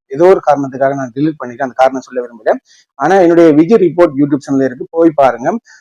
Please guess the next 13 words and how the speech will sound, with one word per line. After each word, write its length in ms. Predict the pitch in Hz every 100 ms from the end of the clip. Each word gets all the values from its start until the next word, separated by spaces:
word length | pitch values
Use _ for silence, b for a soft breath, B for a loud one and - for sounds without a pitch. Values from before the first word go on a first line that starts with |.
| b
அதுல 260 | 165 185 196
தவறு 280 | 175 170 170
இருக்கா, 220 | 156 180
என்னத்துக்காக 480 | 170 180 170 170 160
அந்த 140 | 151 143
விடயங்கள் 460 | 151 165 156 139
பேசியிருக்கேன்னு 560 | 151 143 131 131 147 151
சொன்னா, 140 | 185 - _ _ _ _
சில 180 | 165 185
நபர்கள் 360 | 180 170 175 180
வந்து 140 | 202
கட் 240 | - 165 -
பண்ணி 280 | 180 180